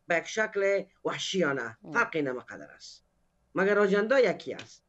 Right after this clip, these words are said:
Speaker 1: از بین بردن آزادی زبان، از بین بردن آزادی ما و مبارزه هر دوی از اینا فقط علیه زن است.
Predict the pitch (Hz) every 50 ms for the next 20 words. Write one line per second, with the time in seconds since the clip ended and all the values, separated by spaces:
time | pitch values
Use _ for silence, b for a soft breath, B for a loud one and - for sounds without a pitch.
0 | _ _ _ - - - 180 190 180 196 220 214 214 214 208 202 196 226 240 233
1 | 220 208 185 190 196 185 208 220 190 190 175 156 156 185 214 240 254 b b b
2 | b b b b - 185 - - 175 180 175 185 180 190 185 196 214 220 208 185
3 | 156 156 175 170 170 214 226 247 262 269 254 B B B B B - 180 214 226
4 | 233 233 214 220 220 214 214 208 208 302 320 285 233 208 202 294 359 339 240 190
5 | 190 180 180 170 180 180 185 - 240 220 220 190 180 190 208 233 240 247 247 233
6 | 185 147 180 175 165 143 120 127 - - - - -